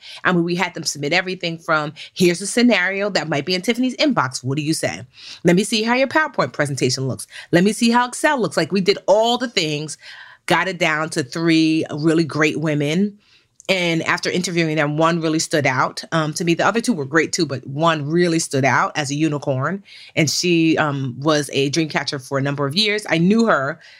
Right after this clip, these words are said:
just from, like, in, like, kind of, like, in passing, we've done things together. And I was like, "Oh, her? She's awesome." So then we did something new this time, that we had the team, she worked a paid, almost like a paid preview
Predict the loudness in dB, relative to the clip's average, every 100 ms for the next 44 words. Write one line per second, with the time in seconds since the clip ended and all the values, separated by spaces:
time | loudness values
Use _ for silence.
0 | _ -2 -2 -2 -2 -2 -4 -4 -4 -4
1 | -2 0 0 0 -2 -2 -4 -6 -4 -2
2 | 0 0 0 -4 -4 0 0 0 0 0
3 | 0 -2 0 2 2 2 -2 -6 -2 0
4 | 2 0 -4 -14 -16 -4 -2 0 2 0
5 | 0 -2 -4 -8 -4 -2 0 0 0 -2
6 | -6 _ _ _ -2 2 4 2 0 -2
7 | 0 2 4 4 4 2 0 -4 -2 -2
8 | 0 -4 -10 -14 -14 0 2 2 -4 -6
9 | -2 -2 -2 -4 -6 -6 -4 -2 0 0
10 | 0 -2 -4 -2 -2 -2 -14 _ -8 -6
11 | -4 -4 -2 -2 -4 -8 _ _ _ 0
12 | 2 2 0 -2 -4 0 -2 -2 -2 0
13 | 2 2 -2 -4 -8